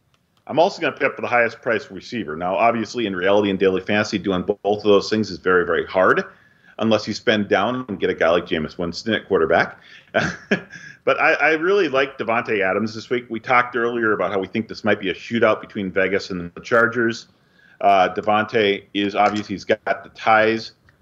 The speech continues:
uh, with Derek Carr, so this is gonna be our first chance to see them showcasing their long-standing relationship. And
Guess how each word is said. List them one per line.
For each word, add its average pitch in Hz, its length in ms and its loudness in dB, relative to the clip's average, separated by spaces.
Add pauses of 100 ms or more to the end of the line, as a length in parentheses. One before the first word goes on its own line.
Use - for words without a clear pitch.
(260)
uh, 92 180 2
with 107 220 0
Derek 110 280 0
Carr, 110 280 4
so 104 140 -6
this 98 80 -2
is - 60 -14
gonna 101 100 -6
be 95 80 0
our 95 160 -2
first 107 260 2
chance 107 280 -2
to - 100 -18
see 117 340 -6
them 101 220 0
showcasing 107 760 0
their 90 160 -2
long-standing 101 640 0
relationship. 95 960 0 (760)
And 135 300 0